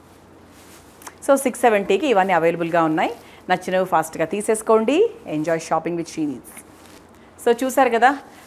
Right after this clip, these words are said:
so నా catalog శారీస్తో start చేసుకుంటే, like we have seen sarees around six seventy, six hundred, seven twenty. అన్నీ అంటే సెవెన్ ట్వంటీని మించి like actually ఏ saree చూడలేదు. So ఇవన్నీ కూడా మనకు daily wear, ఆఫీస్కి వెళ్ళడానికి, ఎవరికైనా ఇంటికి వచ్చినప్పుడు పెట్టడానికి,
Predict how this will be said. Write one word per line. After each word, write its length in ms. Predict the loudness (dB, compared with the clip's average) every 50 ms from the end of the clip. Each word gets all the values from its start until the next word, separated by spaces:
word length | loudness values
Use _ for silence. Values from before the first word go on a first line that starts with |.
| -10 0 2
so 80 | 4 4 6
నా 60 | 4 4 4 4
catalog 400 | 4 4 4 4 2 2 2 2
శారీస్తో 380 | 2 2 2 2 0 -2 -4 -4 0 2
start 220 | 4 4 4 2 0
చేసుకుంటే, 440 | -4 -4 -4 -4 -4 -2 0 2 2 2 0 -2 -2 0 0
like 120 | 0 0 0 0
we 60 | 2 2
have 100 | 2 2 0 -4
seen 160 | -6 -6 -2 2 4
sarees 400 | 6 6 6 4 2 -2 -4 -6 -10 -16 -20 -20 -6 -2 2 4
around 220 | 4 4 2 0 -4 -8
six 100 | -10 -6 -2 0
seventy, 340 | 0 0 0 -2 -4 -4 -6 -6 -4 -6
six 180 | -10 -10 -6 -4 -4
hundred, 340 | -4 -2 -2 -2 -2 -2 0 0
seven 220 | 0 0 0 -2
twenty. 300 | -2 -4 -4 -4 -4 -6 -8 -10 -14 -20 -20 -16 -6 -2 0 2
అన్నీ 260 | 2 4 4 4 4 4
అంటే 100 | 2 2 2 4
సెవెన్ 200 | 4 4 4 4 4
ట్వంటీని 340 | 4 4 4 2 0 0 0 0
మించి 160 | 0 2 4 2
like 140 | 2 2 2 0 0
actually 260 | 0 0 0 0 2 2
ఏ 40 | 4 4
saree 180 | 4 4 4 0 -2
చూడలేదు. 380 | -4 -2 0 2 2 4 4 4 2 2 0 -6 -20 -20 -20 -10 -6
So 60 | -2 0
ఇవన్నీ 300 | 2 2 2 2 0 0 0
కూడా 120 | 2 2 2 2
మనకు 180 | 2 0 0 -2 0
daily 260 | 0 0 0 -2 -4 -2 0 2
wear, 180 | 2 4 6 6 4
ఆఫీస్కి 300 | 4 2 -2 -6 -2 0 2
వెళ్ళడానికి, 380 | 2 2 2 2 0 0 -2 -2 0
ఎవరికైనా 320 | 0 0 0 -2 -2 -2 -4 -4
ఇంటికి 220 | -4 -4 -2 0 0
వచ్చినప్పుడు 360 | 0 0 -2 -4 -4 -2 0 0
పెట్టడానికి, 560 | 0 0 0 0 2 2 2 0 -2 -4 -4